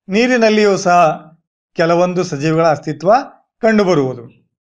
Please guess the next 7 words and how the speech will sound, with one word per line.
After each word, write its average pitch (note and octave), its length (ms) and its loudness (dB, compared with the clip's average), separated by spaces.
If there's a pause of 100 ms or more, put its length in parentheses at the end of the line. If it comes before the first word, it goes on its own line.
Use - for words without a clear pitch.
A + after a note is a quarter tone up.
(1400)
ಅದೇ C#3+ 200 0
ರೀತಿ E3+ 400 -2 (360)
ಪೃಥ್ವಿಯ A3+ 360 -2
ಸುತ್ತಮುತ್ತಲೂ A3+ 680 0
ಇರ್ತಕ್ಕಂಥ G#3+ 440 0
ಹವೆಯಲ್ಲಿಯೂ A3 720 0
ಸಹ E3 480 -2